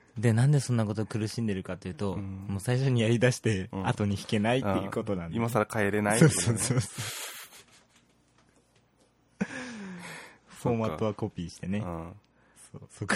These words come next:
Speaker 1: だけこう変える。
Speaker 2: なんか、たまにおも-、たまに面白いとかあるよね。それ拾ったかみたいなさ。
Speaker 1: ああ、そうそうそうそう。
Speaker 2: <laughs>
Speaker 1: それもね、楽しみにしていただきたいです。
Speaker 2: でもぜひ、あのー、なんだっけ、
Speaker 1: はい。
Speaker 2: アドレスわかんねえや。えーっと、
Speaker 1: あのー。
Speaker 2: 田畑くん、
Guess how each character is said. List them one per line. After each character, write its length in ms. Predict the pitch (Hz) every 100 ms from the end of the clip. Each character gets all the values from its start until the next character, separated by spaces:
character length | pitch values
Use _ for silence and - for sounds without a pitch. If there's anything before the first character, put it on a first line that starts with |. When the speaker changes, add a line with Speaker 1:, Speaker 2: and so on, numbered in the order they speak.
| 95
Speaker 1:
だ 120 | 95
け 180 | - -
こ 140 | - - -
う 40 | -
変 100 | 113
え 20 |
る。 60 |
Speaker 2:
な 80 | 107
ん 40 | 90
か、 60 |
た 120 | - 170
ま 60 |
に 80 | 185
お 40 |
も-、 160 | 165 175
た 200 | - 202
ま 60 | 220
に 40 |
面 140 | 202 190
白 140 | 185
い 40 | 127
と 80 |
か 160 | 101 -
あ 80 | 104
る 100 | 98
よ 140 | 85 82
ね。 180 | 101 - _ _ - -
そ 120 | 160
れ 100 | 170
拾 80 | 170
っ 40 |
た 100 | 170
か 160 | 147 101
み 80 | 98
た 100 | 95
い 60 |
な 160 | 98 101
さ。 100 | -
Speaker 1:
あ 400 | 151 143 214 -
あ、 20 |
そ 140 | 220 135
う 20 |
そ 100 | 226
う 40 |
そ 120 | 147 160
う 60 |
そ 100 | 247
う。 60 | 131 302
Speaker 2:
<laughs> 0 |
Speaker 1:
そ 140 | - 208
れ 100 | 240
も 160 | 226
ね、 140 | 220 196
楽 240 | 190 175
し 100 | 180
み 100 | 175
に 120 | 143
し 100 | 127
て 60 | 110
い 60 | 104
た 120 | 117
だ 100 | 113
き 80 | -
た 180 | 120 107
い 200 | 87 - _ _ _ _
で 80 | 95
す。 200 | - -
Speaker 2:
で 60 | 98
も 120 | 95
ぜ 140 | 123
ひ、 280 | 127 98 87 -
あ 120 | 90
の 440 | 87 85 82 85
ー、 80 | -
な 80 | 92
ん 60 | 82
だ 80 |
っ 40 | 78
け、 140 | -
Speaker 1:
は 60 | 87
い。 40 | -
Speaker 2:
ア 60 | 104
ド 80 | 107
レ 80 | 113
ス 80 |
わ 80 | 107
か 100 | 107
ん 80 | 98
ね 80 | 90
え 40 |
や。 100 | - - - - - - - - - -
え 300 | 90 85 85
ー 40 |
っ 40 | 85
と、 60 |
Speaker 1:
あ 20 |
の 180 | 78 85
ー。 40 | 85 92 104 151 _ -
Speaker 2:
田 140 | 95
畑 340 | 92 - 87 -
く 120 | 78
ん、 160 | -